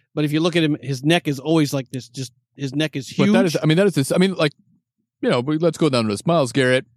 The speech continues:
Speaker 2: All right. Okay.
Speaker 1: Nice big contract this year.
Speaker 2: Davante Adams. Okay.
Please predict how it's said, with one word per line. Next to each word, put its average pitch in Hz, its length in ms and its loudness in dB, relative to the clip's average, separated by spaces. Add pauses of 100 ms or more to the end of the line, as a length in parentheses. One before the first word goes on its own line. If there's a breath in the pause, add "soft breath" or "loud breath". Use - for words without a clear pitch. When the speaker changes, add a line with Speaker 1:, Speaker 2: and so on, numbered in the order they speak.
Speaker 2:
All 381 140 0
right. 110 240 0 (280)
Okay. 139 360 -2 (140)
Speaker 1:
Nice 135 220 -4
big 147 200 -4
contract 165 500 0
this 170 100 -6
year. 185 160 2
Speaker 2:
Davante 165 460 2
Adams. 151 580 0 (1040)
Okay. 143 320 0